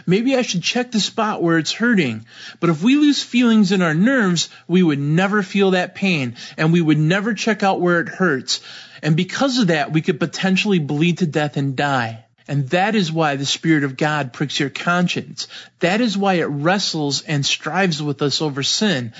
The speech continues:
because the wages of sin is death, and we will always reap what we sow.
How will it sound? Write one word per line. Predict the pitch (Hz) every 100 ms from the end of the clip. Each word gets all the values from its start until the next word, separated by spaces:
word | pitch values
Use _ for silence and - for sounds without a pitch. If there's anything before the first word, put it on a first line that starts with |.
| - - -
because | 165 196 151
the | 170
wages | 147 139 180 269 226 151 147 139
of | 160 -
sin | - 156
is | 151 131
death, | 175 175 120 - - -
and | 156 165
we | 190
will | 165
always | - 175 175 170 135
reap | 143 143 240 202 165 - _
what | - 151 156
we | 160
sow. | - 202 170 120